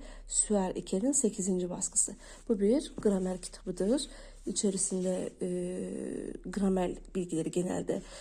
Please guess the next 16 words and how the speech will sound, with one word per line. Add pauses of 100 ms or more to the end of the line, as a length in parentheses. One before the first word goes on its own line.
(200)
ve
dil
tarihiyle
ilgili
bilgiler
vardır. (340)
Herhangi
bir
kitap
da
olabilir. (260)
Diyelim
ki
biz
bu
kitabın,